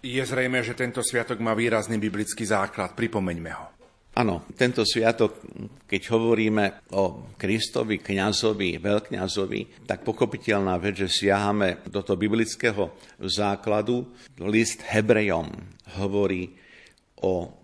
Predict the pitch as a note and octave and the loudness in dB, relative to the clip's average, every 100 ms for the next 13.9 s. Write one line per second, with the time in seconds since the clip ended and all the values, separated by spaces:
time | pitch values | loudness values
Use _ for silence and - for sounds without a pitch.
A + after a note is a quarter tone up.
0 | - G#2 G2+ F2 A2 G2 F#2 G#2 G#2 - | -2 0 0 0 0 0 0 -2 0 0
1 | G#2 G2+ - F#2+ F#2 - F#2+ - G2+ G2+ | 0 0 0 -4 -6 -4 -4 -2 0 2
2 | G2+ F2 E2 E2 - _ - E2+ G#2 G2 | 2 0 -2 -10 -16 _ -14 -4 -2 0
3 | A2 G#2 F#2 F2+ G2 G2+ G#2 G2 F#2 F#2+ | 0 0 0 0 0 -2 -2 -4 -6 -2
4 | G2 F#2+ G#2+ G#2 C3 - - - _ _ | -2 0 2 2 0 -4 -16 -20 _ _
5 | - F#2 F2+ F#2+ G2+ B2 A2+ A2+ A2 A2 | -6 -6 -4 -2 -2 2 4 6 6 6
6 | G#2 A2+ A2+ - - G#2+ G2+ F#2+ - - | 4 4 2 0 4 4 6 2 -2 -10
7 | _ - - - D2+ - A2+ A#2+ A2+ F#2+ | _ -20 -14 -10 -6 -2 2 4 4 0
8 | - G2 F#2+ B2+ D3 - F#2+ F2 E2 F#2 | 0 0 2 2 2 0 0 0 0 -2
9 | F#2 F#2+ - G#2 G#2+ F#2+ F2 G#2 G#2+ A#2 | -2 -2 0 0 0 -4 -4 0 2 2
10 | F#2 G#2 A#2 C#3+ - F#2+ F2+ A2 A#2+ _ | 0 -2 -4 -4 -6 -4 -4 -8 -16 _
11 | _ - - - _ G2 F#2 F#2 F#2+ A#2 | _ -20 -20 -20 _ -6 -4 -4 -2 -2
12 | A#2 G2+ - - - G#2+ G2+ A2+ A2+ F#2 | -2 -4 -8 -14 -4 0 0 2 0 -2
13 | - G#2 G2+ A2+ - E2 - - - | 0 -2 0 -4 -2 -4 -4 -14 -20